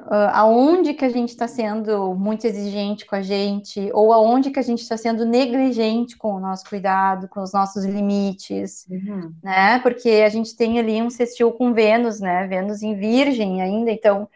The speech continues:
Speaker 1: reforçando, né? E-, esse olhar, aonde que tá, que a gente tá se abandonando? Né? Onde que a gente tá se abandonando, que a gente precisa,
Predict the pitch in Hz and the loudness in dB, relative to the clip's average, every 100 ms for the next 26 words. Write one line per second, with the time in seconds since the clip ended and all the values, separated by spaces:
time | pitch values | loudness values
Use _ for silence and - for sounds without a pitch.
0 | _ _ _ - 214 220 226 226 240 254 | _ _ _ -2 0 2 0 4 6 6
1 | 277 220 185 180 220 247 _ _ _ _ | 4 0 0 0 0 -4 _ _ _ _
2 | 185 185 - 196 196 214 202 196 196 214 | -6 -4 -2 -4 -2 0 2 4 4 2
3 | 220 _ _ _ _ _ _ _ _ 233 | -2 _ _ _ _ _ _ _ _ 2
4 | 311 403 320 269 240 214 180 175 190 _ | 4 2 -2 -4 -2 0 2 0 -6 _
5 | - 214 214 208 - 214 196 180 180 180 | -4 -2 -2 -8 -6 -4 -2 -2 -4 -8
6 | 190 _ _ _ _ _ _ _ _ _ | -12 _ _ _ _ _ _ _ _ _
7 | _ _ _ - - - 240 220 233 226 | _ _ _ -20 -20 -4 0 4 4 4
8 | 220 214 202 180 180 185 _ _ _ _ | 4 2 2 -4 -10 -14 _ _ _ _
9 | _ _ _ - - - 196 185 202 240 | _ _ _ -16 -16 -14 -12 -8 0 0
10 | 349 339 269 262 - 240 247 220 208 202 | 0 -2 -4 -4 -4 -8 -6 -6 -4 -4
11 | 208 196 190 202 196 190 190 - 190 - | -6 -4 -6 -8 -8 -8 -10 -10 -12 -8
12 | 202 190 202 | -8 -2 -2